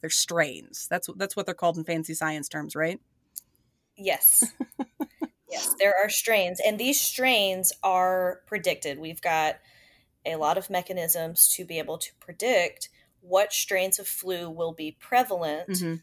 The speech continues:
Speaker 2: in the upcoming flu season. And one of those predictions is we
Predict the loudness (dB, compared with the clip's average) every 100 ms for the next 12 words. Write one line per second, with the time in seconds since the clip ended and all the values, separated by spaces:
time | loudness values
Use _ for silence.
0 | _ _ -4 -4 -4 -12 _ _ -10 -2
1 | -2 -2 -6 -10 -12 -10 -8 -6 -6 -6
2 | -2 -2 -2 -4 -4 -4 -6 -4 -2 -2
3 | 2 2 2 0 -2 -4 -4 -6 -6 -4
4 | -4 -4 -4 -6 -8 -8 -8 -10